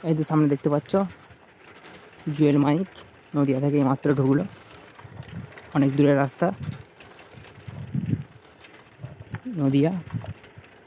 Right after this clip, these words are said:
এখন মাল খালি হয়নি, এই মাত্রই ঢুকেছে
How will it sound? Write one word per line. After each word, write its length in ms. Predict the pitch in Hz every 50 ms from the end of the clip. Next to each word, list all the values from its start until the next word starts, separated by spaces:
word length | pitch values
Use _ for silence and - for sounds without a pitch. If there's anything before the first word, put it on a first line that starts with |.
| - - - - - - - -
এখন 140 | 127 131 139 131 131
মাল 100 | 131 131 -
খালি 160 | 135 139 139 139
হয়নি, 140 | 135 143 143 135 143
এই 60 | 143 143 - - 135
মাত্রই 300 | 127 - - - 151 139 139
ঢুকেছে 260 | 135 147 135 - 160